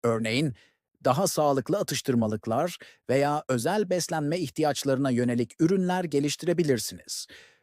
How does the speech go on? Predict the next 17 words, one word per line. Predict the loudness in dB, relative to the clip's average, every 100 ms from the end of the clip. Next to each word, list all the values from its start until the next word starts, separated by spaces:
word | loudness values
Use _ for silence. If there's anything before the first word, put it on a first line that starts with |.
| _ -2
Bu | 2
da | 2 0 -4 _ -2
topluma | -2 0 0 0 2
doğrudan | 2 2 2 -2
fayda | -2 -2 0 0
sağlamanın | 2 2 2 2 0 -2 -4
gururunu | -2 0 0 0
yaşamanızı | 0 0 0 0 0 -2 -2
sağlıyor. | -2 -4 -6 -14 -18 -20 _ _ _ 0
Gıda | 4 4 4
mühendisliğinde | 2 2 0 -2 -2 -2 0 0 0
başarılı | -2 -2 0 4
olmak | 4 2 -2
için | -4 -4 -2 -2 0
analitik | 2 2 0 -2 -2
düşünme | -4 0 0 2
yeteneği, | 2 0 0 0 0